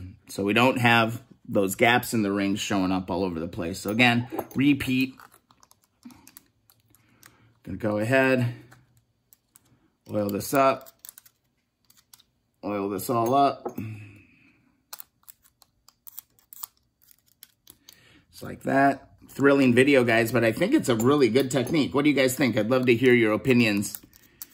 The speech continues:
in the comments. Absolutely love that. I'm just gonna push these up just, again, a little bit, just enough so I can get out. Ooh, this one got a little wonky on me. I'm actually gonna flip this one around.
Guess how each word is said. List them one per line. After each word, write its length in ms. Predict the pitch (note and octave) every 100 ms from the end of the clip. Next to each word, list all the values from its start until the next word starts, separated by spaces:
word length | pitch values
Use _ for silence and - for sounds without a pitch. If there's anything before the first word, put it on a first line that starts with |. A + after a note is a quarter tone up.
| - - -
in 380 | - B2 A#2 A2+
the 520 | G#2 G#2 G2+ G2 G2 - _ _ -
comments. 640 | - B2+ G2 F2+ - - - - G2+ F#2+
Absolutely 560 | A#2 G2+ - A2 - G2+
love 280 | F2+ E2
that. 360 | F2+ F2+ - - _ _ - - - - -
I'm 80 | A2+
just 120 | G2
gonna 140 | A#2
push 320 | G2 - B2
these 240 | - B2 G#2+
up 220 | B2 B2
just, 180 | A2+ -
again, 240 | G#2+ G#2+
a 80 | F2+
little 360 | G2 G2+ G#2+ C3
bit, 280 | C3 C3+ - A#2+ G2+ _ _ _ -
just 260 | - G2+ -
enough 580 | C#3 C3+ C3+ - - _ _ _ _ _ _ _ -
so 140 | -
I 60 | G#2+
can 100 | A2
get 100 | A2+
out. 160 | A#2+
Ooh, 80 | B2
this 220 | A#2 -
one 80 | C3+
got 160 | F2+ G2
a 40 |
little 200 | A#2 G#2+
wonky 440 | F#2+ G#2 F#2+ F2+ F2
on 120 | E2+
me. 160 | F2+
I'm 160 | G2+ B2
actually 240 | A2+ -
gonna 120 | G#2 F2+
flip 280 | - B2
this 180 | - G2+
one 140 | G#2 F2
around. 480 | F#2+ G2 F2 -